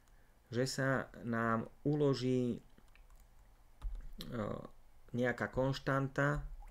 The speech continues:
load integer do registra A jedna, potom sa nám nejakým spôsobom nas-,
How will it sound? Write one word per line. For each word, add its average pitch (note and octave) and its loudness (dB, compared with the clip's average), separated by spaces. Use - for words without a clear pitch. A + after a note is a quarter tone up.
load A2 0
integer A#2 2
do G#2+ 2
registra G2+ -2
A F#2+ -4
jedna, B2 0
potom G#2+ 0
sa G#2 -2
nám G2+ 0
nejakým G#2 -4
spôsobom G2+ -2
nas-, G#2 -4